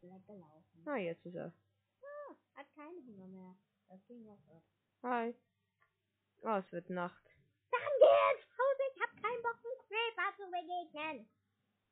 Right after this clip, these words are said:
Speaker 2: Ähm, ich hab dir noch nicht erzählt, ich spiel friedlich, damit ich erstmal die Steuerung am Computer richtig lerne.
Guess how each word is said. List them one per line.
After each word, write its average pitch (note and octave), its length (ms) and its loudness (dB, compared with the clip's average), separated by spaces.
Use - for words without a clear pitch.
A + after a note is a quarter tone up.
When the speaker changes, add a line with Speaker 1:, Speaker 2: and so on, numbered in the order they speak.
Speaker 2:
Ähm, E3 840 -4
ich E3+ 200 -8
hab E3+ 160 -8
dir E3+ 100 -6
noch E3+ 120 -8
nicht E3+ 220 -6
erzählt, F3 460 -6
ich E3+ 200 -12
spiel E3+ 280 -6
friedlich, F#3 380 -12
damit E3 340 -8
ich F3 100 -18
erstmal E3+ 380 -6
die E3 160 -14
Steuerung F3+ 540 -2
am E3 180 -6
Computer E3+ 640 -8
richtig E3+ 420 -10
lerne. D#3 420 -10